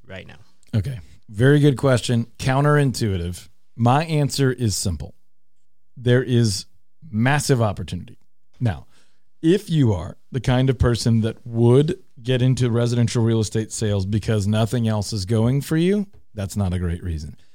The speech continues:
Speaker 2: If you are the person that would wanna get into residential real estate sales because you've heard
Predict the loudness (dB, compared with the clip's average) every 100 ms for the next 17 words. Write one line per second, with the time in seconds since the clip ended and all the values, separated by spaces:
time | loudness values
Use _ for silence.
0 | -20 -20 -6 2 2 2 0 0 2 2
1 | 2 2 0 0 2 4 4 2 2 2
2 | 2 0 0 -2 -2 0 0 -2 -4 -2
3 | -2 0 -2 0 2 0 2 2 2 2
4 | 2 4 2